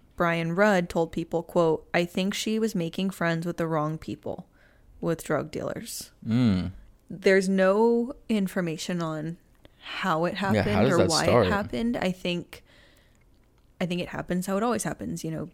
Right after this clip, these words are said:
Speaker 1: you meet one girl and maybe she's a cool girl and then she brings you to a party where there's some
Speaker 2: Well, maybe
Speaker 1: iffy
Speaker 2: your new job, too.
Speaker 1: characters. Yeah, like,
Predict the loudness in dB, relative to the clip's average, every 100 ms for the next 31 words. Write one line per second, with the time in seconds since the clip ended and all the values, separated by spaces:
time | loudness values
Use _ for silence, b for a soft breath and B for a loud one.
0 | -8 -6 -6 -6 -6 -4 -2 0 0 0
1 | 0 -2 0 -2 -2 -4 -4 -4 -4 0
2 | 0 2 2 2 0 -2 -4 -6 -4 -4
3 | -2 -2 -2 -2 -2 0 0 0 -2 -4
4 | -6 -6 -6 -6 b b b b b b
5 | 0 6 6 8 6 6 6 4 6 6
6 | 6 6 4 4 2 -2 0 0 -2 -4
7 | -4 -4 -8